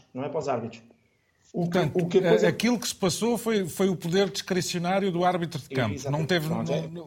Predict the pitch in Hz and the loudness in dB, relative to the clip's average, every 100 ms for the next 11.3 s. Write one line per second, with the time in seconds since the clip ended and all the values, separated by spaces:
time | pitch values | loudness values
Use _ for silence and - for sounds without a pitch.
0 | 170 208 202 202 185 - 180 196 190 180 | -4 2 2 2 -2 0 0 2 0 2
1 | 139 127 170 165 180 151 127 - _ _ | 2 2 0 0 2 2 -2 -6 _ _
2 | _ _ _ 135 143 131 127 175 139 160 | _ _ _ -4 -2 -2 -4 -4 2 4
3 | 175 202 254 - 147 139 135 131 127 175 | 4 2 0 -6 -8 -2 2 2 2 2
4 | 185 170 180 - 165 - 151 156 214 - | 0 0 -8 -8 -8 -4 -2 -2 -2 -6
5 | - - - 160 165 156 175 170 180 175 | -16 -20 -6 0 0 0 -4 -6 -6 -2
6 | 202 202 196 214 170 175 180 185 139 123 | 0 0 -2 -4 -2 -2 2 2 2 -4
7 | - - 135 123 143 165 226 151 - 190 | -14 -14 -10 -6 -2 2 2 0 -4 -4
8 | 175 127 156 - 160 151 151 151 160 160 | -6 -6 -10 -10 -8 -6 -6 -6 -6 -8
9 | 156 - 208 208 - - 185 180 226 - | -8 -2 -2 -2 -12 -2 0 0 -2 0
10 | 185 147 123 104 - 113 156 156 165 160 | 0 0 0 -2 -8 -6 0 2 0 -2
11 | 110 - | -4 -8